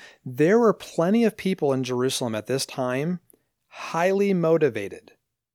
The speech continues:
to do whatever it took to make sure that there was no sort of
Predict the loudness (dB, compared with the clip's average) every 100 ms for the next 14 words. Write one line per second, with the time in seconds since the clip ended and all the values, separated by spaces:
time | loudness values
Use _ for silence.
0 | _ _ _ _ _ _ -6 -2 2 2
1 | 4 2 2 0 2 2 2 0 -4 -4
2 | -4 -6 -16 -8 -4 -2 -2 -2 0 2
3 | 2 0 -2 -2 -2 -4 -4 0 4 6
4 | 6 4 2 0